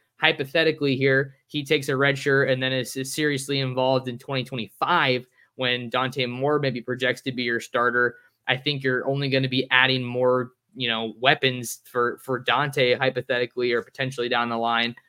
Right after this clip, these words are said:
to, to work with, which is gonna make his job easier and, and ultimately result in you having a more potent offense.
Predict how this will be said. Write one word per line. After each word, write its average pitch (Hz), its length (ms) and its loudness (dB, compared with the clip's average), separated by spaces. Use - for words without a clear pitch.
to, 123 400 -2
to 139 200 -2
work 127 280 0
with, 107 240 -2
which 117 200 -8
is 120 100 -10
gonna 127 200 0
make 135 220 0
his 156 160 2
job 143 280 2
easier 170 420 2
and, 131 220 -2
and 127 420 -8
ultimately 131 460 -6
result 131 400 0
in 131 100 -2
you 131 160 0
having 127 280 0
a 127 40 -6
more 127 180 2
potent 135 340 0
offense. 139 640 -2